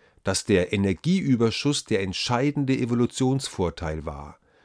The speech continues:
und dass sich Bakterien und andere Prokaryoten nicht zu komplexeren Zellarten entwickeln können,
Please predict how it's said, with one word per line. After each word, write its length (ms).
und 520
dass 180
sich 160
Bakterien 880
und 400
andere 400
Prokaryoten 1120
nicht 300
zu 120
komplexeren 760
Zellarten 720
entwickeln 580
können, 480